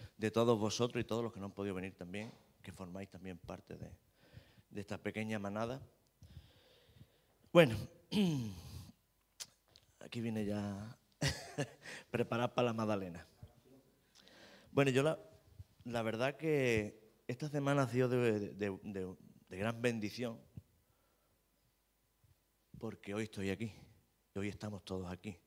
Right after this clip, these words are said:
Es una bendición que todos podamos estar aquí presentes, pero, eh, el martes también fue de bendición porque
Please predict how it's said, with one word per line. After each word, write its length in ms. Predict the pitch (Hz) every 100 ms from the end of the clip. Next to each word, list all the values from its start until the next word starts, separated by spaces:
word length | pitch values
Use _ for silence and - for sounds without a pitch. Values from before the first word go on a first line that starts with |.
| _ _ _ _ _ _ _ -
Es 20 |
una 140 | 117
bendición 400 | 117 104 104 113
que 160 | 107 104
todos 380 | 104 107 107 - -
podamos 320 | 98 95 95
estar 220 | - 95
aquí 180 | 92 107
presentes, 480 | 107 101 117 110 123
pero, 300 | 156 180 - _ _ _ _ - - - _ - - _ - - _ _ _ _ _ _ _ -
eh, 920 | 135 131 127 127 120 117 110 101 92 -
el 140 | 120 110
martes 440 | 120 131 - 143
también 280 | 135 120 120
fue 160 | 117
de 60 | 113
bendición 440 | 113 104 120 123
porque 540 | 113 104 - - 90